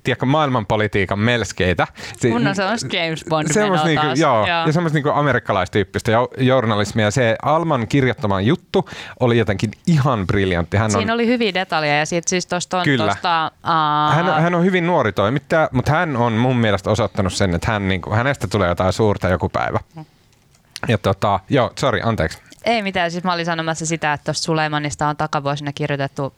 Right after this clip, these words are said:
Speaker 2: mikä niinku toki Alma on myös työssään varmasti auttanut, niin siis hyviä henkilökuvia muun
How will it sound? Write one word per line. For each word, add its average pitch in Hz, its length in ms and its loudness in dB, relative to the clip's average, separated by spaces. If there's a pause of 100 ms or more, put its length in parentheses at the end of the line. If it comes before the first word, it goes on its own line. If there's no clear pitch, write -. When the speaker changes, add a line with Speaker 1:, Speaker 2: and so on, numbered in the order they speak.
Speaker 2:
mikä 139 440 -4
niinku 147 280 -10
toki 139 340 -6
Alma 139 280 -2
on 139 80 -4
myös 143 200 -8
työssään 151 360 -6
varmasti 143 340 -6
auttanut, 143 320 -6
niin 147 80 -8
siis 147 200 -8
hyviä 147 220 -4
henkilökuvia 139 640 -6
muun 57 120 -14